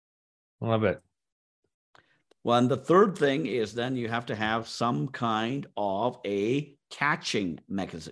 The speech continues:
Speaker 2: mechanism, a catch mechanism. So now you got people raising their hands and saying, "Hey, I'd like to find out more about what you do and how you can help me out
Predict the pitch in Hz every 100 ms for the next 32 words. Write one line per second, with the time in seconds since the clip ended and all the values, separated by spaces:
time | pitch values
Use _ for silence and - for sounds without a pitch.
0 | - 98 85 67 - _ _ _ - -
1 | 147 143 - 104 85 78 - - - _
2 | _ _ _ - 113 113 147 208 151 127
3 | 135 117 107 113 139 113 98 95 208 254
4 | 98 123 - - - - 123 208 320 -
5 | 123 139 208 - 135 117 147 139 127 170
6 | 151 120 113 98 107 120 208 127 101 123
7 | 101 95 110 78 92 165 127 147